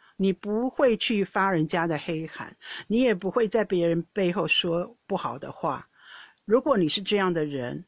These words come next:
那你就做，你就做好你自己，也不要跟这个公司文化同流合污。对，因为你也许，你，也许你会有一天你会离开这个公司，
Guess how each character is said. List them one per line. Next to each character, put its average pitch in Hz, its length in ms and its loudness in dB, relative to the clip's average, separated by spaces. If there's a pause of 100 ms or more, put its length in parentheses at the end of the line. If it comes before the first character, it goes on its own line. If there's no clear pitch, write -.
(140)
那 247 160 0
你 160 100 4
就 185 160 0
做， 185 240 -2 (160)
你 185 220 0
就 254 160 -2
做 214 200 0
好 160 220 0
你 151 140 2
自 170 200 -8
己， 143 380 -16
也 196 140 -2
不 175 220 -4
要 214 260 2
跟 208 320 2
这 226 100 -2
个 170 100 -2
公 190 200 -2
司 196 160 -4
文 156 140 -2
化 180 180 -4
同 160 240 -4
流 160 160 -4
合 156 260 -6
污。 165 360 -8 (600)
对， 175 280 -2
因 269 100 2
为 320 100 4
你 196 220 2 (200)
也 240 280 4
许， - 240 -4
你， 208 140 2
也 208 200 4
许 269 160 0
你 160 140 2
会 202 160 0
有 165 180 0
一 190 40 -4
天 233 180 -2
你 170 80 0
会 185 140 -2
离 160 180 -2
开 190 240 -4
这 185 140 -6
个 151 120 -4
公 160 280 -4
司， 151 340 -10